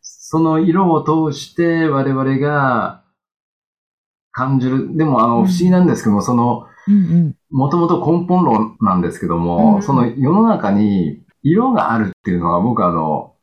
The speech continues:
Speaker 1: 不思議で、
Speaker 2: うんうん。
Speaker 1: これが、あの、<laughs> 生まれた時白黒だったら白黒でいいと思うんですけども、
Speaker 2: うんうん、確かに。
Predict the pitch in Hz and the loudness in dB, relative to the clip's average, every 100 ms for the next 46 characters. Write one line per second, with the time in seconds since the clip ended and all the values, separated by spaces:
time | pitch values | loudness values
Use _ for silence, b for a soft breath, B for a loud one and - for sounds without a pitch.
0 | - - 123 104 101 98 82 - - 196 | -20 -4 0 2 0 -2 -4 -8 -6 0
1 | 240 120 117 - 160 156 156 156 - - | 4 6 6 4 2 0 0 0 -2 -2
2 | 170 - - - - 185 - 143 127 160 | -4 -4 -8 -10 -6 -6 -2 -2 0 0
3 | 170 180 180 - - 139 147 135 143 147 | -2 -2 -4 -6 -6 -4 -2 -2 -2 -2
4 | 117 87 - 110 104 113 101 101 98 92 | -2 -6 -4 -4 -2 -4 -2 -2 -4 -6
5 | B B 127 135 98 90 92 85 78 - | B B -2 0 0 -2 -2 -2 -6 -8
6 | 87 82 82 90 294 330 302 294 247 269 | -4 -4 -2 2 2 4 4 4 4 2
7 | 277 - 175 147 | 2 4 4 2